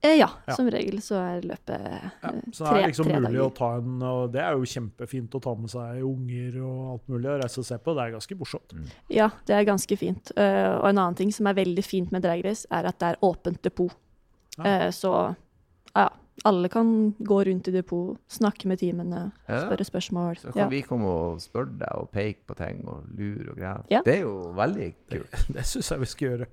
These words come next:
Speaker 3: Du, det synes jeg absolutt vi skal gjøre. Ja.
Speaker 2: Men vi må, vi må jo
Speaker 3: Du
Speaker 2: spørre.
Speaker 3: Ja.
Speaker 2: Vi må jo spørre.
Speaker 3: Vi må spørre, vi må spørre.
Speaker 2: Fordi det er jo sånn at vi, vi stiller alle gjester i podcasten et spørsmål, og det er, det er fredag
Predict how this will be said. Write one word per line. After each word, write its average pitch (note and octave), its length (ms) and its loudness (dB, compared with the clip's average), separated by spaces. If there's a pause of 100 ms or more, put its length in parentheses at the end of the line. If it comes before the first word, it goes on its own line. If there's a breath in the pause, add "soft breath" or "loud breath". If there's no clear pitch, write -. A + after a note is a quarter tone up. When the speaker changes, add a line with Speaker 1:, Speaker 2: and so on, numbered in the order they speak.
(140)
Speaker 3:
Du, C3 100 4
det A2 140 6
synes G3 220 2
jeg B2 100 2
absolutt - 260 -2
vi G#2+ 80 -8
skal - 200 -6
gjøre. G2 200 -2 (140)
Ja. A#2+ 80 -2
Speaker 2:
Men D#3 80 2
vi E3 100 6
må, E3 260 4
vi E3 100 6
må C#3+ 160 6
jo D#3 80 6
Speaker 3:
Du C#3 80 0
Speaker 2:
spørre. B2 320 4 (100)
Speaker 3:
Ja. E3 240 4 (180)
Speaker 2:
Vi D3+ 60 0
må C#3 160 4
jo C#3+ 60 4
spørre. B2+ 200 2
Speaker 3:
Vi A2 60 0
må A2+ 100 -2
spørre, D#2+ 220 -6
vi G2 80 -8
må G#2+ 140 -2
spørre. F2+ 180 -10
Speaker 2:
Fordi B2 340 2
det B2 60 -4
er C3+ 160 6
jo C#3 80 6
sånn A#2+ 360 4
at B2 280 0
vi, C#3+ 200 8
vi D#3+ 120 -2
stiller C3+ 320 4
alle B2 240 2
gjester A#2+ 260 0
i A#2 40 0
podcasten B2 520 -4
et B2 60 -8
spørsmål, - 460 -8
og C3+ 80 -2
det C3+ 100 2
er, C3 280 6 (760 loud breath)
det - 20 -2
er C3+ 100 4
fredag C#3+ 460 4